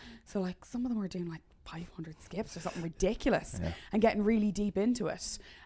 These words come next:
Speaker 1: Um, so, th-, you know, that, that work we've spent on, particularly in the last few weeks, we're like,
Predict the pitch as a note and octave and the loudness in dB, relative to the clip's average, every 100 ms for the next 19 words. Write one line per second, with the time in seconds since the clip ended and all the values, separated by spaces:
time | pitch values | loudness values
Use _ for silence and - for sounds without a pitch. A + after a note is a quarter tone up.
0 | - F#3 F3+ F3 F3 E3+ E3+ - F#3 F3 | 2 4 6 6 4 2 -2 2 4 4
1 | - C#3+ F#3 E3 F3 - F#3 F#3 G3 F#3+ | -2 2 6 6 4 0 -4 -4 0 2
2 | F#3 - F#3+ G3 - F3 D#3+ D#3+ - E3 | 2 0 -4 -4 0 2 2 0 -4 -4
3 | - E3+ F3+ F#3 F3 F3 D#3+ E3 D#3+ - | -6 -4 -2 -2 -2 -2 -4 -6 -8 -8
4 | D#3 | -8